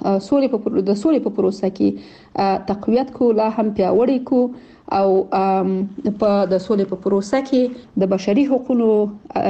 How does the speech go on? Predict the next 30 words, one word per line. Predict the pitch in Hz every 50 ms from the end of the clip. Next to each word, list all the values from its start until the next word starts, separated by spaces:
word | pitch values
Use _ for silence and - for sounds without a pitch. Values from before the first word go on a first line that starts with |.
| 185 185 180
انتقالي | - 185 180 196 190 - - 185 180 220 262 262
عدالت، | 247 226 233 226 214 208 208 208 208 - - -
ملي | 202 190 202 247
پخلاینې، | 240 240 233 233 - 233 214 208 214 208 208 202 196 196 202 - - - - - - 196
د | 190
لا | 196 202 226 285 320 311
زیات | 233 202 226 226 214 202 208 - - -
ټینګښت | 208 202 190 214 208 208 - -
او | - 196 190 190 185 185 185 190 - - - - _ -
ورپسې | 202 202 202 - 202 - - 196 190 190 185 190
په | 190
ځایي | 180 185 185 175 208 262 277 277
او | 240 214 202
ملي، | 202 190 180 214 202 202 202 196 - - -
ا، | - 190 185
دواړو | 175 190 233 262 262 233 - -
کچو | 208 190 - 175
کې | 175 - - 180 185 202 - - - - - - -
د | 202
پریکړو | 202 - 202 208 208 - 196
ترسره | - 196 185 190 - 185 180
کولو | 180 175 190 190 208 208 214
کې | 220 - -
د | 196 - 185 - -
ښځو، | 220 208 208 208 196
ا، | 196 196 - - - - - - - 190 180 175
پیاوړتیا | 180 - 190 180 170 165 - - 226 214 196
په | 208 202
برخه | 190 208 196 202 - 208
کې، | 196 - - 190 180